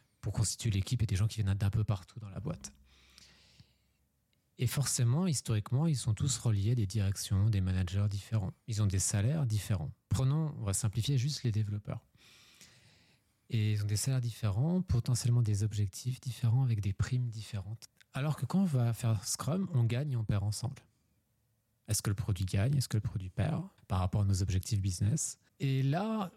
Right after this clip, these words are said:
on va avoir, bah, des modèles de rémunération, euh, et d'objectifs qui vont être divergents. Alors, au début, ça sera pas très grave, mais mettons qu'on passe un an, deux ans. Bah, là, comment on peut avoir un modèle de rémunération qui est divergent avec ce qu'on fait au quotidien ?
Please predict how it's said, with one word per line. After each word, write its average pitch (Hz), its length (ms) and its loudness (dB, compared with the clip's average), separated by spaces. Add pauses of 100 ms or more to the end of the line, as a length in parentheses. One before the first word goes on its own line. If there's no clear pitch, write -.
(120)
on 123 40 4
va 117 120 2
avoir, 180 640 0
bah, 123 420 -2
des 120 200 0
modèles 123 340 2
de 131 80 2
rémunération, 117 840 2 (420)
euh, 110 260 2
et 117 140 0
d'objectifs 110 560 -2
qui - 100 -4
vont 107 120 2
être 104 100 0
divergents. 110 520 0
Alors, 92 220 -8
au 92 60 -8
début, 95 300 -6
ça - 120 -10
sera - 160 -6
pas 101 140 0
très - 160 -2
grave, 156 400 0 (680)
mais 123 380 0
mettons 123 280 0
qu'on 180 120 -2
passe 127 280 -2
un 151 200 2
an, 120 280 4 (120)
deux 123 260 2
ans. 113 180 0 (440)
Bah, - 240 -4
là, 180 180 0 (180)
comment 220 220 -8
on 190 60 -4
peut 123 80 0
avoir 113 200 2
un 101 40 2
modèle 127 280 2
de 143 120 2
rémunération 110 640 2
qui - 140 0
est - 20 2
divergent 120 440 2
avec 131 120 2
ce - 60 -4
qu'on 113 120 0
fait 107 140 -2
au 107 60 4
quotidien ? - 380 -4